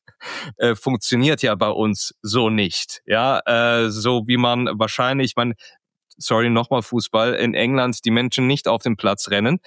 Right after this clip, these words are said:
äh, auch wenn es keinen Zaun am Stadion rund um den Platz gibt. Da gibt's so ein Wertesystem einfach, dass du das nicht machst. Manchmal kann es auch, äh, ohne dann den, den Schiedsrichter funktionieren oder dann gewisse sehr abgesteckte Regeln. Aber deswegen versuche ich gerade noch zu überlegen, wo, wo passt es denn bei uns hin?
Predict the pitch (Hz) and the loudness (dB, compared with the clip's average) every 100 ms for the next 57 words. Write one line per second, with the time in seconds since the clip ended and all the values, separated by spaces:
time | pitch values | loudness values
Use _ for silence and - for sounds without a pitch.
0 | - - 113 117 123 131 131 - 139 127 | -16 -4 0 0 0 0 0 0 -2 -2
1 | - 151 160 143 104 104 107 95 98 98 | 0 0 2 2 0 0 0 0 0 0
2 | 104 98 98 92 104 98 - 135 - 110 | 0 2 0 0 -2 -2 -2 -2 0 -2
3 | 143 - 151 135 123 131 143 143 127 - | -2 0 2 2 2 0 0 0 -2 -2
4 | 110 110 113 113 - - 110 - 113 110 | 0 2 0 0 -2 -2 -4 -2 0 0
5 | 107 107 104 135 - - - - - - | 0 -2 0 -2 -4 -10 -12 -12 -14 -4
6 | 117 127 - 120 131 127 127 113 - 123 | -2 -2 -2 -2 0 0 0 -2 0 0
7 | 110 - 131 127 104 98 104 101 98 - | 0 2 2 2 2 2 0 2 -2 -2
8 | 104 104 - 98 104 92 92 95 107 104 | -4 -4 -2 -4 -4 -6 -4 0 2 2
9 | 95 95 95 95 95 98 98 98 90 104 | 2 2 2 0 -4 -4 -2 -2 0 0
10 | 98 92 101 - 92 - 92 95 110 - | 0 -2 -6 -4 -6 -4 -4 0 0 -4
11 | - - - 113 120 117 139 - 143 139 | -10 -18 -4 0 0 0 -2 0 -2 0
12 | 143 131 147 135 127 127 123 123 123 127 | 0 0 0 0 0 0 0 -2 0 0
13 | 120 117 117 113 107 139 143 139 - 127 | 2 0 0 0 -2 -2 -2 -4 0 0
14 | 123 117 107 110 - 151 208 | 2 2 2 0 0 2 2